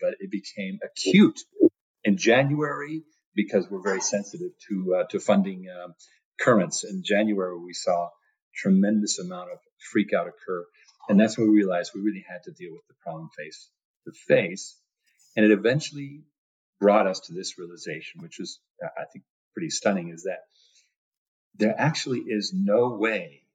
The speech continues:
that a everyday investor like you and me can invest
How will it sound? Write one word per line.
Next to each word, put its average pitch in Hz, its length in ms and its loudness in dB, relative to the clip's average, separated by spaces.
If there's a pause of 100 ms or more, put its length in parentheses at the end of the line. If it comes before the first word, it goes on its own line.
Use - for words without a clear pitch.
(260)
that 92 460 -2
a 85 360 -10 (1080)
everyday 104 360 6
investor 92 380 -10
like 85 240 -14
you 90 100 -10
and 82 120 -10
me 101 400 -4 (580)
can 107 160 2
invest 92 640 -2